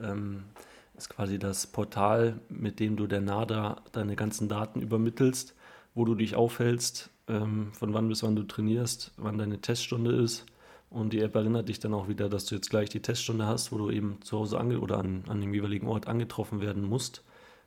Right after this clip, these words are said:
ähm, den du angegeben hast. Und ja, von daher gucke ich da jeden Tag mindestens einmal rein, dass ich da nichts falsch mache. Nervt mich extrem,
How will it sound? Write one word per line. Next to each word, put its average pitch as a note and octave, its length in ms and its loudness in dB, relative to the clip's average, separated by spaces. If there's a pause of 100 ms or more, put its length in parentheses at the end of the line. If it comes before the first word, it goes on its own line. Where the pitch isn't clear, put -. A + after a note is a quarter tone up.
(160)
ähm, G#2 480 0
den G2+ 100 2
du G#2 80 4
angegeben G2+ 520 0
hast. B2 260 -4 (720)
Und G2+ 600 -4
ja, G#2+ 240 0 (280)
von G#2 160 -4
daher G2+ 220 0
gucke A2+ 220 -4
ich G#2 100 -4
da A2+ 100 -2
jeden G#2+ 280 -2
Tag A2 280 -2
mindestens A#2+ 380 -2
einmal A2+ 240 0
rein, B2 220 0
dass A#2+ 120 -2
ich A#2 100 -4
da A#2 120 0
nichts A#2 180 -4
falsch B2+ 280 -2
mache. E3 260 -2 (540)
Nervt A#2 300 -2
mich A#2+ 120 -2
extrem, C3+ 600 -4